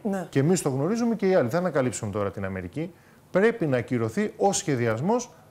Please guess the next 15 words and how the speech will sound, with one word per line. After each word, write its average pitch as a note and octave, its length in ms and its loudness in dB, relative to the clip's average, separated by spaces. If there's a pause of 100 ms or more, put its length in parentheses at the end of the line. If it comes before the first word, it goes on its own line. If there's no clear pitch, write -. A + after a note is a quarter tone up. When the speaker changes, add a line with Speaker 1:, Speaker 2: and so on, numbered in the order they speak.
(100)
Speaker 2:
των A#3+ 180 4
μεγαλοεργολάβων. F3 800 0 (160)
Speaker 1:
Μμμ. F#3+ 220 -10 (280)
Speaker 2:
Που D#3+ 140 4
για D3+ 160 4
να C#3+ 320 0 (840)
βγάλουν D#3 520 4
απίστευτα B2+ 640 0
κέρδη, A2+ 300 0
γιατί C3+ 180 2
πραγματικά B2+ 460 2
θα F3+ 100 2
βγάλουν A2+ 220 0
απίστευτα G2 400 -8
κέρδη. F#2 300 -8